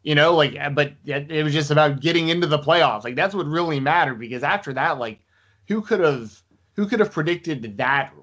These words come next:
ride to the Super Bowl for the, for the Buccaneers, especially when they had to beat Green Bay, and it was like, everyone thought it was, like, a foregone conclusion that Green Bay was gonna smoke 'em and go to the Super Bowl.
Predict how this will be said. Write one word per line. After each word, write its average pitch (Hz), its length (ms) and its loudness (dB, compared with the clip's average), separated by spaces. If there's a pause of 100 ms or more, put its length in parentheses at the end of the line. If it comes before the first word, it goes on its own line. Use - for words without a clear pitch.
(100)
ride 135 560 0
to 127 80 -6
the 110 120 -10
Super 143 320 -6
Bowl 117 220 -2
for 117 140 -8
the, 104 240 -6
for 127 160 -6
the 107 100 -2
Buccaneers, 123 800 -2 (180)
especially 185 520 0
when 165 140 2
they 139 80 2
had 143 200 0
to 127 60 -8
beat 147 380 -10
Green 143 360 -2
Bay, 151 260 2
and 139 300 0
it 156 60 2
was 170 180 2
like, 120 360 2 (520)
everyone 180 360 2
thought 143 160 4
it 143 40 2
was, 127 120 -2
like, 113 100 -6
a 107 60 -8
foregone 147 440 -2
conclusion 135 480 -2
that 107 160 -6
Green 127 240 -2
Bay 135 160 2
was 120 120 -2
gonna 98 280 -10
smoke 143 420 2
'em 113 140 -6
and 107 100 -8
go 123 140 0
to 117 60 -4
the 98 100 -8
Super 143 340 -2
Bowl. - 400 -12